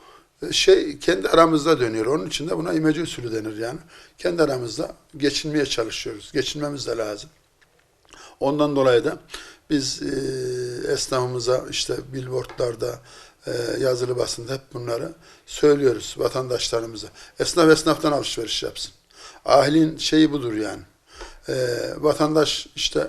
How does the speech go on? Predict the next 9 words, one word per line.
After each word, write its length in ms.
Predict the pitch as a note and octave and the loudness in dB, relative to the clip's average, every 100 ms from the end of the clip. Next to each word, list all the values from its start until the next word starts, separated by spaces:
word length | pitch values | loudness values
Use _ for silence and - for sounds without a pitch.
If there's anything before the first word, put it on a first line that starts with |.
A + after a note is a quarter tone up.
| - | -6
kendi 280 | - D3+ D#3+ | -4 -2 2
esnafından 480 | D3+ - C3+ C#3 C3+ | 0 2 -2 0 -4
alışveriş 540 | A#2 - - - - | -4 -4 -6 -6 -6
yapsın. 300 | - - - - - - - - - _ | -8 -10 -16 -18 -20 -20 -20 -20 -20 _
"Anahtarım 640 | - C#3+ - - D3+ D3+ D3+ - - C#3+ | 2 6 6 8 8 8 4 -12 -10 -2
burada 300 | D3 D#3 D3 | 6 8 8
duruyor, 460 | D3 C#3 C3 A#2 - | 8 6 6 6 0
işte, 300 | - - C3 | -4 4 4
e, 360 | - - C#3+ | 4 0 -2